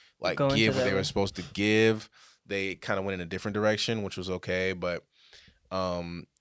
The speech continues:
Speaker 1: yeah, like, I just love that about Pixar. They're just like, you know, "What if you could see inside your mind?" Or, you know, "What is it like to, you know, in the afterlife?" Or, you know, "What do fish think?" Or, "What do bugs think?" And so, you know, that's just the thing with them. They're always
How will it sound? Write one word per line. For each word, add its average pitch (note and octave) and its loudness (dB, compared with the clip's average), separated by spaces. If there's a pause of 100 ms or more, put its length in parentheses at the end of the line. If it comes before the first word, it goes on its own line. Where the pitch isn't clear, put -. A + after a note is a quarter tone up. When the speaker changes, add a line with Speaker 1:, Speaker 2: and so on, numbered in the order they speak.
(460)
Speaker 1:
yeah, G2 4
like, E2 -4
I G#2 0
just - -2
love G#2 0
that G2+ 0
about F2 -2
Pixar. F2 -4
They're F2 -6
just F#2 -8
like, E2+ -4
you F#2 -12
know, F2+ -10
"What G2+ -12
if D3+ -12
you C#3+ -14
could A2 -10
see F#2+ -6
inside - -10
your - -16
mind?" - -16
Or, - -18
you D3+ -16
know, B2+ -16
"What A2+ -12
is C3 -6
it C#2 -10
like A1+ -8
to, - -12
you F2 -10
know, C#2 -8
in B1 -12
the A#1+ -12
afterlife?" - -8
Or, - -14 (520)
you D#2 -8
know, B1 -8
"What C3 -6
do A#2+ -6
fish D#2+ -8
think?" B1 -12
Or, - -12
"What C3+ -10
do G2 -10
bugs C#2+ -8
think?" - -16 (140)
And C#2+ -18
so, D2 -10 (280)
you F2 -12
know, D#2 -12
that's F#2+ -10
just - -10
the - -14
thing D2 -10
with C2+ -14
them. A#1 -12
They're - -6
always D#2 -6